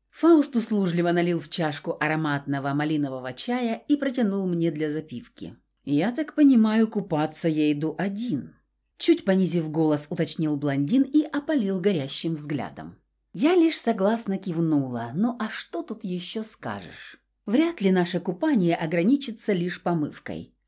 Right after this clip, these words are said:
А через стенку девочки и полог тишины не спасет.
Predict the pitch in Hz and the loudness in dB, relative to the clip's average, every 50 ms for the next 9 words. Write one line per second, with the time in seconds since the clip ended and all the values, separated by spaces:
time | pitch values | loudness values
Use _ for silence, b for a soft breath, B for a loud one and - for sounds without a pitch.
0 | _ _ _ - 156 - - - 165 170 160 - - - - 240 247 247 240 294 | _ _ _ -8 -6 -4 -2 -2 -2 -2 -2 -2 -2 0 4 4 4 4 4 2
1 | 269 254 311 330 262 147 123 - - - - - 123 123 120 120 - _ _ _ | 0 2 4 4 4 2 0 -4 -8 -10 -10 -8 -8 -8 -8 -10 -12 _ _ _
2 | _ 311 294 302 - 214 233 247 262 277 269 - - - 240 240 - 240 208 185 | _ 4 4 6 6 6 6 6 6 4 0 0 0 0 0 2 2 2 4 4
3 | 180 190 247 233 170 - - - - 214 - - - - 107 - - - - - | 6 6 6 6 4 4 0 -4 -6 -6 -6 -6 -6 -6 -8 -8 -8 -12 -18 -20